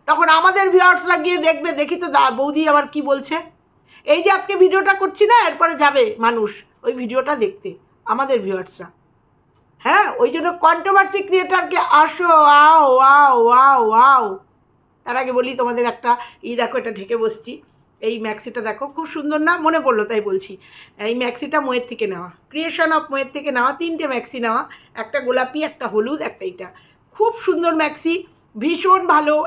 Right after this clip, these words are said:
একদম সুতি, কটন, একদম ভীষণ ভালো। তোমরা যদি, আহ, Creation of মোয়ে, মোয়ের লাইভ দেখো, ওখান থেকে তোমরা ম্যাক্সি কিনো, ভীষণ ভালো। এটা শুধু বললাম,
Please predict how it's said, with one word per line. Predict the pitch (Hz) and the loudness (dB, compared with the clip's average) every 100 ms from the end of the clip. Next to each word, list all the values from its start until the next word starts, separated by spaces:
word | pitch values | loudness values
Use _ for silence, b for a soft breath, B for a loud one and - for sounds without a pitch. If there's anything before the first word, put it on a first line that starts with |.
| 254 | -2
একদম | 254 254 320 302 | -4 -4 -8 -8
সুতি, | - 285 294 285 285 | -10 -12 -10 -10 -4
কটন, | 247 247 277 277 269 | -4 -2 -4 -4 -8
একদম | 233 220 247 262 b b b | -8 -6 -8 -8 b b b
ভীষণ | 240 302 294 | -12 -6 -4
ভালো। | 262 233 262 | -2 0 -2
তোমরা | 285 247 247 233 | -4 -8 -6 -6
যদি, | 233 247 247 b b b 214 | -8 -10 -16 b b b -16
আহ, | |
Creation | 196 269 285 294 285 | -14 -10 -10 -6 -6
of | |
মোয়ে, | 269 262 254 | -6 -8 -8
মোয়ের | 254 247 262 262 | -8 -6 -4 -2
লাইভ | 233 233 226 | -2 -2 -4
দেখো, | 240 254 | -8 -6
ওখান | 240 220 | -6 -6
থেকে | 214 214 226 - | -10 -10 -12 -10
তোমরা | 214 214 | -12 -10
ম্যাক্সি | 208 208 196 240 | -10 -12 -14 -20
কিনো, | 226 220 311 - | -16 -16 -16 -16
ভীষণ | 220 240 226 | -12 -10 -10
ভালো। | 175 175 _ _ _ | -12 -18 _ _ _
এটা | 214 226 | -14 -14
শুধু | 226 233 | -14 -16
বললাম, | 208 214 220 208 | -8 -4 -2 -2